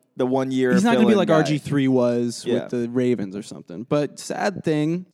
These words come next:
Speaker 2: Derrick Henry out for the season.
Speaker 1: That's a huge blow. I think that's
Speaker 2: He was having
Speaker 1: probably
Speaker 2: a good year.
Speaker 1: Yeah, that's the, that's a tough one for the,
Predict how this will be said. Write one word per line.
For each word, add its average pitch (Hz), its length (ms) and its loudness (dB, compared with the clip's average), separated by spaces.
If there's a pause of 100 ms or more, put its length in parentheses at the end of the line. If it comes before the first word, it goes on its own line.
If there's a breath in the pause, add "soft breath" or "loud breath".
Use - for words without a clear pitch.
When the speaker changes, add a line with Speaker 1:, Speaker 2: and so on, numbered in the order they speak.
(160)
Speaker 2:
Derrick 160 300 4
Henry 170 480 2
out 143 200 -6
for 160 100 -4
the 135 60 -2
season. 151 560 0 (800 loud breath)
Speaker 1:
That's 139 300 0
a 165 60 6
huge 147 400 0
blow. 117 320 4
I 107 60 -2
think 147 200 -4
that's 139 200 0
Speaker 2:
He 156 120 2
was 127 140 6
having 156 240 6
Speaker 1:
probably 147 100 0
Speaker 2:
a - 20 -6
good 151 180 0
year. 135 240 2
Speaker 1:
Yeah, 117 220 2
that's 113 280 -2
the, 117 380 0
that's 113 180 -6
a 120 40 -10
tough 110 300 -6
one 101 200 -4
for - 120 -16
the, 95 240 -4